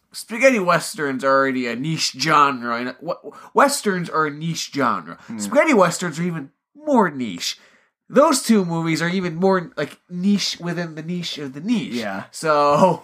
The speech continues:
Speaker 2: And God's Gun is really getting down there.
Speaker 1: it's for, you know,
Speaker 2: Yeah.
Speaker 1: f-, diehards <laughs> only.
Speaker 2: This is one of those films, especially coming so late in the spaghetti western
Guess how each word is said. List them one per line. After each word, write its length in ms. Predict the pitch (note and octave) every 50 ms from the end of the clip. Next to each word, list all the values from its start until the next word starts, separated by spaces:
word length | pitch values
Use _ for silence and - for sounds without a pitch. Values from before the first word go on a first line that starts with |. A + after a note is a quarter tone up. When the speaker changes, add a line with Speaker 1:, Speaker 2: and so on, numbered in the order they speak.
| - -
Speaker 2:
And 140 | C#3 C#3+ C3+
God's 300 | F3 F3 E3+ D#3+ C#3 B2+
Gun 200 | D3+ D#3+ D#3 C#3+ C3+
is 120 | C3 B2+
really 180 | C3+ C#3 C#3 C3
getting 240 | A#2 A#2 - A2 A2
down 260 | A2 A2 G#2 G#2 G2
there. 280 | G2 F#2+ G2 G#2 - - _ _ _
Speaker 1:
it's 540 | - E3+ F3+ F3+ F3 F3 - - - - F3
for, 240 | E3+ F3 E3+ D#3
you 220 | D3 D3 E3 D#3+ C#3+
know, 240 | B2 G#2 G2+ G#2 G#2+
Speaker 2:
Yeah. 220 | A#2 A2+ G#2 F#2
Speaker 1:
f-, 160 | E2 - - - - _ _ _ _
diehards 680 | - F#3 E3 E3+ E3+ E3 D#3+ E3+ E3+ D#3+ D#3+ C#3+ D3 E3+ - -
<laughs> 80 | -
only. 300 | - E3+ D#3 C3+ - -
Speaker 2:
This 200 | - A#3+ C4+ -
is 160 | E4+ E4 C#4 A#3+
one 200 | B3 C4 B3 A#3
of 80 | G#3
those 260 | F#3+ G#3 F#3 - -
films, 220 | - G3 F3+ E3 C#3+
especially 800 | C#3+ B2+ - - A3+ A#3+ B3+ - - B3 A#3+ A#3 A3 F#3 - -
coming 420 | - - F#3 E3+ F3+ F3+ F3+ F#3
so 320 | F3 - - - E3+ D3 D3+
late 480 | C#3+ B2+ A2 A#2 A2+ A#2+ C#3 D3 -
in 120 | - C#3+ D3
the 60 | C#3+
spaghetti 440 | C#3+ - - D3+ C#3+ D3 C#3+ D3 C#3
western 640 | C3+ C#3 C#3 C#3 - - D3+ D3 C#3+ C#3 C#3 C3+